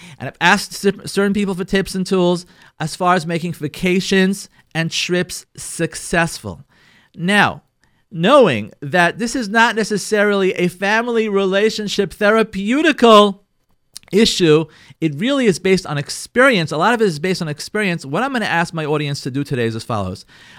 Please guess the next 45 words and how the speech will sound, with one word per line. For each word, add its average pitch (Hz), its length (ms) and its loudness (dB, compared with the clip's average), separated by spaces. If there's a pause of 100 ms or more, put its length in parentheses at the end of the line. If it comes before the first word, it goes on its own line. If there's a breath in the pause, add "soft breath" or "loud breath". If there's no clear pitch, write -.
I 113 60 -6
want 139 140 -2
you 214 60 -2
to 214 80 -2
listen 160 220 -4
to 139 100 -6
me, 120 160 -6 (300)
Be'ezus 117 140 -4
Hashem, 127 420 -8
and 120 180 -8
hopefully 147 400 -6
you'll 123 140 -2
gain 135 180 -8
a 123 60 -6
lot 131 180 0
of - 80 -12
what 117 140 -6
we're 117 80 -4
gonna 143 120 -14
be 127 120 -10
talking 143 320 -4
about. 104 240 -4
Again, 117 180 -6
I'm 117 60 -6
standing 139 340 -4
on 123 60 -6
shoulders 117 280 -2
of 113 60 -6
giants, 113 340 -6
not 117 120 -8
all 101 100 -6
me. 95 220 -8
It's - 120 -16
not, 98 140 -12
not 127 160 -8
me 143 80 -2
at 143 80 4
all. 165 300 2
It's - 120 -20
all 127 140 -4
HaKadosh 113 240 -6
Baruch 175 200 0
Hu. 76 140 -10 (400 loud breath)
But 117 380 -4
obviously, 151 720 -2